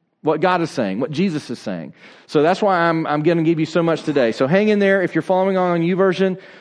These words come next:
then you can take all this with you. And I don't have no, I'm under no illusion that you're gonna hear everything I say this morning. Kind of similar to last week, there's gonna be different jumping off points.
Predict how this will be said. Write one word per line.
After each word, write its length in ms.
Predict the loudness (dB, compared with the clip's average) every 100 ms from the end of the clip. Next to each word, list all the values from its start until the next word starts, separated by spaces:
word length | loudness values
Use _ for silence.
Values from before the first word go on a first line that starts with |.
| -10
then 500 | -2 2 2 0 -2
you 120 | -4
can 120 | -4
take 200 | -2 -2
all 200 | 0 0
this 180 | 0 0
with 240 | -2 -2 -2
you. 220 | 0 0
And 340 | 0 -2 -2 -6 -10
I 140 | -2 0
don't 140 | 2
have 220 | 2 0
no, 680 | 0 0 2 2 4 2 2
I'm 180 | 0 0
under 220 | 0 0
no 320 | 0 2 2 2
illusion 560 | 2 2 0 0 -2 -6 -8
that 100 | -2
you're 120 | 0
gonna 180 | 0 0
hear 200 | 0 2
everything 440 | 2 0 0 0
I 80 | -2
say 240 | -2 -2
this 220 | 0 -2 -4
morning. 360 | -6 -6 -8 -12 -20 _ -16
Kind 280 | -6 -4 -4
of 40 |
similar 300 | -4 -2 0
to 60 | 2
last 340 | 2 2 0
week, 160 | -4 -2
there's 140 | -2
gonna 160 | 0 0
be 100 | 0
different 320 | -2 -2 -2
jumping 300 | -2 -2 0
off 180 | 0 -2
points. 540 | -4 -4 -8 -20 -20